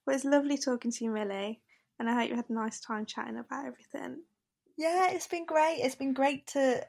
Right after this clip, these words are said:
Speaker 2: actually chat to somebody that I don't normally chat to, <laughs> um, that, that's,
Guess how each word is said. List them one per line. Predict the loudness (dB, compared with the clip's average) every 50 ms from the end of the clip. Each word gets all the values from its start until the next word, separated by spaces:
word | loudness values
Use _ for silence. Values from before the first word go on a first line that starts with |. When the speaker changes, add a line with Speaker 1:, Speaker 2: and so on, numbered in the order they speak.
| 4
Speaker 2:
actually | 4 4 4 2 -2 0 2 2 2 0 -4 -8 -14 -18 _ _ -20 -16 _ 0
chat | 6 6 6 6 6 2
to | 0 2
somebody | 4 4 4 4 4 4 4 4 4 4 6
that | 6 6 6 6 2 _ 2
I | 2
don't | 4 4 2 2 2
normally | 0 2 2 2 2 2 0 0
chat | 0 2 2 2 2 0 -2 0
to, | 2 6 6 6 6 6 2 0 -2 -10 -12
<laughs> | -6 0 6
um, | 8 8 8 8 6 4 2 2
that, | 2 0 0 0 -2 _ _ _ 0 4
that's, | 4 4 4 2 -6 -10